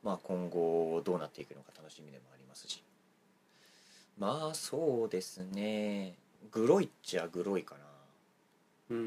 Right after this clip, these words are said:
Speaker 2: ん。
Speaker 1: 結構絵が綺麗なんで、
Speaker 2: リア-、リアルっぽい。
Speaker 1: リアルっぽい。まあ、そこまでグログロしくは描かれはしないんですけど、
Speaker 2: はい。
Speaker 1: まあ、人体が切られたりとか、まあ、
Speaker 2: はい。
Speaker 1: 真っ二つになったりとかはするんで。
Speaker 2: わ-、輪切りみたい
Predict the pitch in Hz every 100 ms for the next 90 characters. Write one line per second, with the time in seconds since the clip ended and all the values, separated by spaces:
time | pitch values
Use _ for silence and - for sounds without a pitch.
0 | 110 107 - 90 - - - 208 180 -
1 | 113 90 80 78 82 78 - _ 127 127
2 | 131 127 127 147 135 147 143 110 - -
3 | 123 82 - - _ _ _ _ _ -
4 | - _ 131 - 147 143 214 254 117 78
5 | - _ _ _ _ _ _ - 117 147
6 | 143 151 147 - 90 78 78 - 92 87
7 | 107 87 73 - - 98 95 78 117 104
8 | 110 90 - _ _ _ - 117 165 151
9 | - 82 87 82 78 - - - 113 107
10 | 107 - 85 78 76 73 - 95 90 82
11 | 101 104 - - 104 95 90 - 95 92
12 | 85 - 92 131 - - 95 143 143 160
13 | 160 156 -